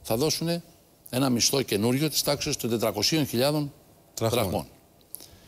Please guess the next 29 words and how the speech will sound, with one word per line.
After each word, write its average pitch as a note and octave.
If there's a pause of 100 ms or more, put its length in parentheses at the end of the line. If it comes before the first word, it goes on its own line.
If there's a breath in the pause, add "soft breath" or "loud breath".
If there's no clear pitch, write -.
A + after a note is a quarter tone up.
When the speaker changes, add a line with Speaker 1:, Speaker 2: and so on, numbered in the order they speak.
(320 loud breath)
Speaker 1:
Την A#2+
πρώτη G#3
μέρα E3
που A#2
θα G#2
βγει G2
η G#2+
δραχμή G2
στις -
αγορές, E2 (680 loud breath)
όπως E3+
θα D#3
είμαστε E3
απροστάτευτοι A#2+
από F2+
τα G#2
διεθνή A2
κεφάλαια, C3
από G#2
τους -
κερδοσκόπους G#2
και -
από G#2
όλα B2
τα G#2+ (440)
μεγάλες A2+
αγορές G#2
του -
κόσμου, E2+